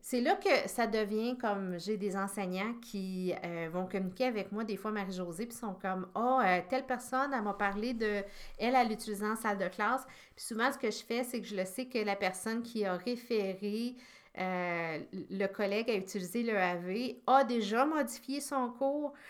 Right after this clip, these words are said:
Donc, moi, je demande à, euh, «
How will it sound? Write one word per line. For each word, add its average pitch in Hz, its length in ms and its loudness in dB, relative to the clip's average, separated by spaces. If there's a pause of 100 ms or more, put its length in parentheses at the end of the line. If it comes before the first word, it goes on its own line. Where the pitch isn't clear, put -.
(240)
Donc, 220 340 4
moi, 233 260 4
je 240 80 2
demande 208 500 6
à, 196 580 6
euh, « 165 560 -2